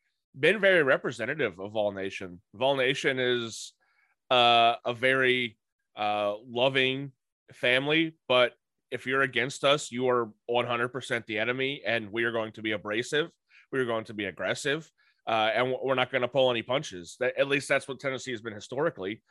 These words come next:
uh, with, with Tony Vitello. That this, this team, a little bit different, a little bit different makeup, and there's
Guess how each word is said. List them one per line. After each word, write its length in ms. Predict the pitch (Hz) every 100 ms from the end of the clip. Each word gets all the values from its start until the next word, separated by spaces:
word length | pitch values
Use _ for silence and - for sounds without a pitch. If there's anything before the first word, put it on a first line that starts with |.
| _ -
uh, 180 | 110 101
with, 140 | 110
with 140 | 113 -
Tony 200 | 113 107
Vitello. 560 | 101 101 95 98 104 - _ _ -
That 180 | 147 139 123
this, 300 | 143 - -
this 200 | 131 131
team, 440 | - 139 139 170 170 _ _
a 100 | 131
little 200 | 135 147 147
bit 140 | 110
different, 360 | 127 127 180 185 _ _ -
a 80 | 135
little 180 | 156
bit 120 | 156 143
different 280 | 139 127
makeup, 440 | 113 117 151 175 135
and 120 | 120
there's 420 | 110 110 - -